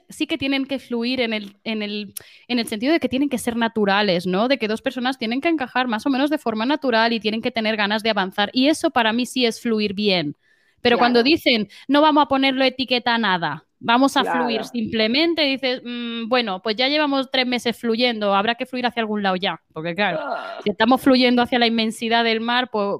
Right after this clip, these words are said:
Speaker 1: no me parece, la verdad.
Speaker 2: Ay, no, no, no, no, no, no, es genial. Y a veces nos pasa que a las mujeres, y de hecho acá veo que tenés un reel también sobre eso, ¿no?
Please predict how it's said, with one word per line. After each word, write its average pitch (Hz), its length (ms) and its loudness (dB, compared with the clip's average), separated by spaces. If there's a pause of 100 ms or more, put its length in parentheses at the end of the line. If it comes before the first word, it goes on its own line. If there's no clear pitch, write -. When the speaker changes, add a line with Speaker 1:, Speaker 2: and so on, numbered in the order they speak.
Speaker 1:
no 220 180 -4
me 208 140 -4
parece, 160 460 -6
la 165 100 -8
verdad. 208 340 2
Speaker 2:
Ay, 208 80 -6
no, 196 240 -6
no, 190 160 -8
no, 190 180 -10
no, 185 200 -10
no, 185 160 -10
no, 185 180 -6
es - 220 -4
genial. 202 460 -2 (220)
Y 233 240 -6
a 277 120 0
veces 330 260 -6
nos 262 160 -6
pasa 269 240 -8
que 285 80 -10
a 240 40 -6
las 185 180 -8
mujeres, 202 560 -8
y 170 140 -14
de 170 100 -8
hecho 180 280 -6
acá 165 240 -4
veo 180 220 -2
que 175 80 -8
tenés 165 260 -14
un 165 120 -14
reel 170 200 -8
también 160 300 -10
sobre 156 340 -6
eso, 147 200 -16
¿no? 151 240 -12